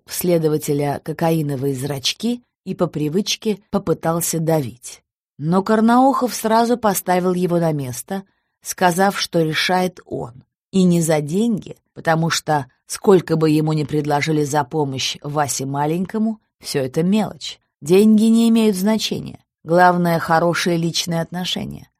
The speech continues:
Неизвестно, что передали Пожидаеву.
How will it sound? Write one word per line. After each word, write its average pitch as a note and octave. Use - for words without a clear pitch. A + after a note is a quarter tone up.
Неизвестно, A3
что D3+
передали D3
Пожидаеву. D#3